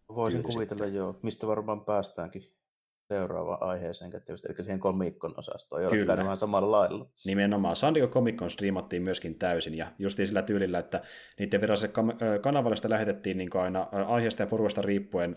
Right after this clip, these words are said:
Speaker 2: yksi keskustelu, mikä
Speaker 1: Mm.
Speaker 2: keskittyi yhteen aiheeseen, ja oli vähän erilainen vuosi kyllä
Speaker 1: Oli,
Speaker 2: San
Speaker 1: se
Speaker 2: Diego
Speaker 1: oli
Speaker 2: Comic-Con.
Speaker 1: käytännössä satsi-,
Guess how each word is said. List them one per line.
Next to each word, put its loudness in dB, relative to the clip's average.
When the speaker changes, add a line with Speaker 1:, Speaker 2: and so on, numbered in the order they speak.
Speaker 2:
yksi -4
keskustelu, -2
mikä -6
Speaker 1:
Mm. -2
Speaker 2:
keskittyi -2
yhteen -2
aiheeseen, -4
ja -6
oli 2
vähän 6
erilainen 4
vuosi 4
kyllä 0
Speaker 1:
Oli, 2
Speaker 2:
San -2
Speaker 1:
se -4
Speaker 2:
Diego 6
Speaker 1:
oli 4
Speaker 2:
Comic-Con. 2
Speaker 1:
käytännössä 4
satsi-, 0